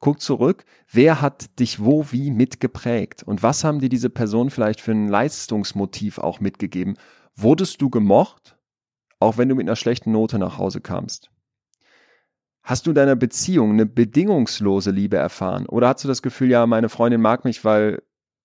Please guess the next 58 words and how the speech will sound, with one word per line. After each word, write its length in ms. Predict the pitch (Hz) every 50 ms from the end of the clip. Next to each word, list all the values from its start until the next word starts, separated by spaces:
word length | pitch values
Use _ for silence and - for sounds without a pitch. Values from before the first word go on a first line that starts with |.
| _ _ _ _
ich 100 | - -
toll 200 | - - 101 104
aussehe 460 | - - 131 160 151 - 123 120 120 -
gerade 420 | - 104 107 110 113 110 110 -
oder 240 | 95 107 104 101 95
weil 120 | 101 104
ich 100 | 104 98
so 100 | - 104
in 80 | 104 90
unserem 220 | 92 98 98 95
Freundeskreis 520 | - - 139 139 131 - - 123 113 110 -
gut 200 | - 110 104 -
dastehe 480 | 104 107 107 - - - 104 101 101 85
oder 240 | 71 98 98 95
weil 100 | 98 98
ich 60 | 98 98
meinen 160 | 95 92 95
Job 180 | - 120 123 131
auch 100 | 123 117
nicht 160 | 113 104 -
schlecht 260 | - 104 107 - -
finde? 320 | - 110 104 104 104 95 98
Wie 80 | 101
habe 100 | 98 -
ich 60 | 113
die 40 | -
überhaupt 200 | 107 101 - -
kennengelernt, 640 | - 127 143 147 135 107 98 95 92 90 90 90 -
ne? 300 | 92 110 139 160 160 - 220
Da 120 | - 107
sind 140 | - 110 110
wir 100 | 101 95
wieder 160 | 110 107 101
bei 60 | 101 101
den 80 | 101
Labels 340 | 98 104 117 123 117 98 -
von 160 | - 101 98
eben. 300 | 82 95 123 107 98 -
Habe 160 | 104 - - 110
ich 100 | - -
mich 160 | 104 - -
mit 140 | 95 - -
irgendwelchen 320 | 104 107 107 104 107 101
tollen 240 | - 104 101 98 92
Labels 340 | 92 104 131 139 139 120 -
so 140 | 110 110
vorgestellt, 480 | 107 - 117 110 110 110 - - 110 104
dass 100 | 104 104
die 100 | - 107
gar 140 | 101 98 98
nicht 140 | 101 - -
anders 200 | 98 95 - -
konnte, 280 | - 120 160 165 135
als 140 | 104 98 -
mich 100 | 104 -
klasse 300 | - - 95 92 - 95
zu 120 | - - 92
finden? 300 | - - 98 117 143